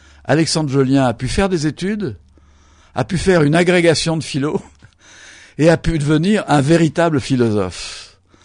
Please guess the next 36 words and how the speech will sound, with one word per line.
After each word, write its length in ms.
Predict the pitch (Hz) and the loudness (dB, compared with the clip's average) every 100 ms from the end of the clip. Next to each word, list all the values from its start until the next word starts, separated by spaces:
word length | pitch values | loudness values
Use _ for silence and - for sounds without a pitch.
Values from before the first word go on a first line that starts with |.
| _ - - - | _ -20 -20 -2
Et 340 | 127 143 139 139 | 2 4 2 2
il 100 | 147 | 4
a 100 | 143 | 2
écrit 280 | 123 143 | 2 0
plusieurs 400 | 135 160 147 139 | -2 -2 0 2
livres, 360 | 131 180 220 151 | 2 0 -2 -2
il 140 | 139 143 | 0 2
est 40 | |
maintenant 460 | 139 135 175 202 160 | 2 2 2 0 0
devenu 460 | 127 127 139 160 | -2 0 0 0
une 100 | 185 | -2
sorte 240 | 131 151 135 | -2 -2 -2
de 80 | 120 | -2
star 400 | - 170 165 135 | -4 -2 -2 -2
internationale 840 | 120 120 110 - 117 139 185 202 - - - - | -2 -2 -4 -4 -2 0 -2 -4 -6 -18 -20 -10
et 80 | - | -2
il 80 | 135 | 0
est 60 | 143 | 0
devenu 240 | 139 151 | 0 0
la 120 | 139 | 0
coqueluche 440 | 113 147 - 165 127 | 2 -2 -2 -4 -2
de 80 | |
tous 160 | 123 190 | -4 -2
les 100 | 185 | 0
mouvements 360 | 170 139 170 156 | 0 -2 -4 -6
qui 120 | 120 | -6
s'occupent 380 | 139 120 151 127 | -8 -8 -6 -4
des 120 | 117 | -2
handicapés, 520 | 123 117 123 107 127 | -2 -4 -4 -2 -4
et 60 | 92 | -4
cetera. 520 | 98 104 101 156 208 - - - - - | -8 -8 -6 -4 -6 -12 -20 -20 -16 -2
Il 160 | 139 | 0
a, 60 | 143 | 0
si 140 | - | 0
j'ose 220 | 165 151 | -2 -2
dire, 220 | 131 151 | -2 -2